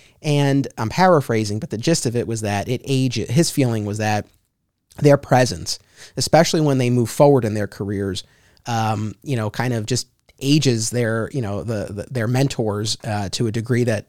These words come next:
he found unacceptable. 'Cause it's like if, you know, Dick Grayson is now a, I don't know, a twenty-five-year-old guy, it's like, how old is, how old is Bruce? I, you know, I mean, I feel like that's not good enough of a reason to cast these characters aside. And that's why,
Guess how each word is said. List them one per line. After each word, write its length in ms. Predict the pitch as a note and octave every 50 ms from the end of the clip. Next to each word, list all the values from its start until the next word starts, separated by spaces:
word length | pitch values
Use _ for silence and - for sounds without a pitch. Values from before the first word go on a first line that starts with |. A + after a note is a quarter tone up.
| _ _
he 140 | - - B2+
found 300 | - - B2+ A#2+ A#2+ A2+
unacceptable. 600 | A2 A2 G2+ - - - - - - A#2+ - A#2 -
'Cause 140 | - B2
it's 120 | A#2+ A2 -
like 180 | B2+ A#2+ -
if, 140 | A#2+ A#2 - - - - - - -
you 80 | C#3
know, 60 | A2 G#2
Dick 200 | G#2+ D3 C3+ -
Grayson 360 | C#3+ D3 F3+ F#3+ - - B2
is 100 | A#2 A2+
now 220 | A#2 A#2+ A#2 A2+ A2
a, 60 | G#2+ - _ _ _ _ - - - - - -
I 120 | - B2+ D3+
don't 120 | C#3+ A#2+
know, 60 | A2+
a 40 | A2+
twenty-five-year-old 760 | A#2 - - A#2 B2+ C3 - B2+ B2+ B2 B2 B2 B2 G#2 A#2
guy, 60 | D3
it's 80 | C3+ A#2+
like, 80 | A2
how 140 | - A#2+ B2+
old 180 | C#3 C#3 C3 A#2
is, 100 | A2 A2+ A2 G2+ -
how 160 | - - C3+
old 180 | C3+ B2+ B2 A#2
is 100 | A#2+ A2+
Bruce? 440 | - - A3 A3 D3+ G#2+ - - - _ - - - - - _ _ - - _ _ _ _ _ _ -
I, 80 | - C3+ - -
you 100 | - E3
know, 180 | C#3 B2+ B2 - -
I 80 | D3+
mean, 100 | C#3 C#3+
I 80 | C#3+ C#3
feel 200 | - - F3+ D#3+
like 340 | D3 C#3 C#3 B2+ B2 - -
that's 380 | C#3 B2+ - - - - - _ -
not 420 | - D3 C#3+ C3+ C#3+ - - C#3+ C3
good 140 | - C3+
enough 240 | C3 C3 B2 A#2+ -
of 100 | B2 A#2+
a 60 | A#2
reason 460 | G#2+ A2+ B2 B2 A#2+ A2+ A2 G#2+ G#2 A2+
to 300 | - - G#2+ A2 A2+ A2 - -
cast 300 | - - A#2+ A2 - -
these 140 | A#2+ A2+
characters 680 | - - A#2+ A2 A#2 A2+ G#2+ - - A2+ A2 G#2+ A2 - _ _ _ _ _ _
aside. 500 | - C#3 - - G#3 G#3 F#3 B2+ A2 A2
And 80 | A2 B2+
that's 160 | D3 D#3+ - -
why, 380 | D#3 C#3+ C#3+ C#3 C3+ C3 B2+